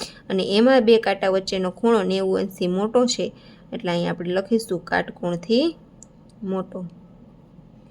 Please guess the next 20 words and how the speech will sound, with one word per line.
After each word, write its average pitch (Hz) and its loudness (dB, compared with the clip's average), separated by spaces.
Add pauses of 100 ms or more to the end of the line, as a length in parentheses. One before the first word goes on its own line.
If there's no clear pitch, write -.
(1900)
ત્યાર 247 4
પછી 247 4
નવમી 220 2
ઘડિયાળમાં 196 -2
વાગ્યા 196 2
છે, 196 -2
સમય 202 2
થયો 190 0
છે 196 -2
ચાર 202 -2
કલાક 185 -2
અને 170 -2
દસ 214 0
મિનિટ. 240 2 (460)
ચારની 208 0
માથે 190 -2
દસ 220 2
મિનિટ 220 0
થઈ 180 -4
છે. 226 0